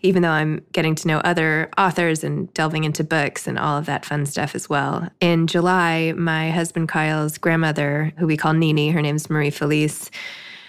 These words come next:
went into the hospital with some, actually, this might have been in June, with some difficulty breathing. She had a pre-existing lung condition and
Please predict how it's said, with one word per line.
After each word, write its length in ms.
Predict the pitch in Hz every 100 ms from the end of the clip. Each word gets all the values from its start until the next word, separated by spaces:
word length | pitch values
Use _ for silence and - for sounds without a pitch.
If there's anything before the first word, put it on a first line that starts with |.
| -
went 260 | - 175 170
into 220 | 170 165
the 100 | 160
hospital 540 | 165 156 - 160 151 151
with 180 | 147
some, 720 | - - 160 147 143 147 151 - _ -
actually, 220 | 165 170
this 180 | 165 160
might 120 | 160
have 80 | 156
been 100 | 156
in 100 | 156
June, 300 | 151 151 160
with 180 | 170 165
some 500 | - 151 156 147 147 - -
difficulty 420 | 180 175 151 156
breathing. 640 | 151 196 202 185 175 170
She 180 | 156 165
had 220 | 160 151
a 140 | 143 135
pre-existing 640 | - 156 151 147 - 147
lung 180 | 160 175
condition 720 | 170 170 160 165 151 151 147
and 520 | - 135 127 123 -